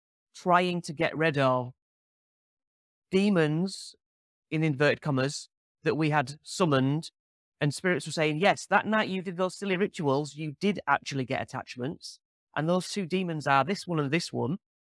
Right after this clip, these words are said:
and they've been with you ever since." Sam and Ruth got rid of those demons for us, and I remember when we were all holding hands doing Esther's method with a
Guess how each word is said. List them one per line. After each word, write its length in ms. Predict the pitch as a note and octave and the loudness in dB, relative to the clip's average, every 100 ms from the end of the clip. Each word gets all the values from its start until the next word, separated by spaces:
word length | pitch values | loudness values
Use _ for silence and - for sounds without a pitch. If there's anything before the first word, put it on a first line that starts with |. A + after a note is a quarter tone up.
| _ _ - | _ _ -4
and 100 | D3+ | 0
they've 100 | D#3 | 0
been 160 | G3 G#3+ | 2 2
with 140 | G#3 | 2
you 80 | F#3 | 2
ever 120 | E3 | 0
since." 480 | C#3+ G3+ B2+ - - _ _ _ _ _ _ _ _ _ - | -2 -2 -2 -6 -20 _ _ _ _ _ _ _ _ _ -18
Sam 420 | - F3 F#3 A3+ | 0 4 4 2
and 180 | B3+ A3 | 0 2
Ruth 320 | E3 G#3+ - | 2 0 0
got 180 | F#3 C#3 | 0 2
rid 140 | F3+ | 2
of 80 | G3+ | 2
those 220 | G3+ G3 | -2 -2
demons 400 | E3 E3+ C#3 C3 | 0 0 0 -2
for 420 | - F3 D3 B2+ B2+ | 0 6 6 6 2
us, 360 | E3+ - - _ _ _ _ - | -2 -4 -10 _ _ _ _ 2
and 300 | F3 F3 E3 | 4 4 2
I 140 | F3 A3+ | 2 4
remember 500 | A#3+ A3 A3+ D3 C3+ | 4 4 4 6 4
when 160 | D3+ D3 | 4 0
we 60 | |
were 160 | C#3 D#3+ | 4 6
all 200 | G#3 A3 | 6 4
holding 400 | G3+ A3+ A3+ A3 | 0 -2 -2 -2
hands 420 | E3 D3+ E3+ D#3 | -2 -2 -2 -4
doing 180 | E3+ E3+ | -4 -2
Esther's 380 | G3 - G#3 E3 | -4 -4 -4 -2
method 300 | D3+ D#3+ D3 | -2 -2 -4
with 140 | C3 | -2
a 120 | C3 | 0